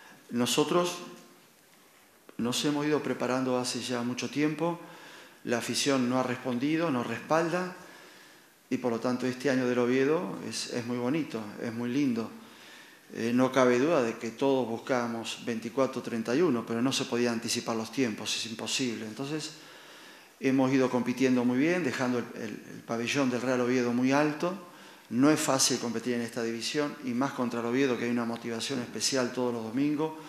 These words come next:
por ser el equipo a batir, pero los chicos lo han asumido muy bien y estamos sumamente agradecidos. La institución está muy agradecida a ellos, la afición, el cuerpo técnico, porque todo parte de que teniendo muy buenos futbolistas comprometidos,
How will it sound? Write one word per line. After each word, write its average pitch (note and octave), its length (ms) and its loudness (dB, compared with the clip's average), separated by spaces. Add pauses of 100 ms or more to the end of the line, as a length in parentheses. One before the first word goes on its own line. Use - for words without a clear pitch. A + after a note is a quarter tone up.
(260)
por A#2 180 -2
ser C3+ 180 2
el A#2+ 100 0
equipo A#2 300 -4
a - 20 -4
batir, E3+ 440 -2 (560)
pero D3 160 2
los D3 140 0
chicos - 260 2
lo D3+ 60 4
han D3 60 4
asumido C3+ 500 4
muy B2+ 160 4
bien D#3 400 2 (540)
y A#2+ 160 0
estamos B2 500 0
sumamente B2 480 0
agradecidos. A#2 640 0
La A2 60 -4
institución A2+ 480 -4
está A2+ 180 -6
muy B2 160 0
agradecida A#2 520 -2
a A#2+ 40 0
ellos, B2+ 380 -2
la A#2+ 80 -6
afición, C3+ 520 0 (680)
el A2+ 140 -6
cuerpo A#2+ 320 0
técnico, C3+ 500 2
porque B2 240 -2
todo D#3 240 -2
parte D3+ 420 -2 (720)
de B2 160 -2
que B2 100 0
teniendo C3+ 400 2
muy C#3 160 4
buenos C3+ 260 4
futbolistas A#2+ 580 -2
comprometidos, C3+ 1000 0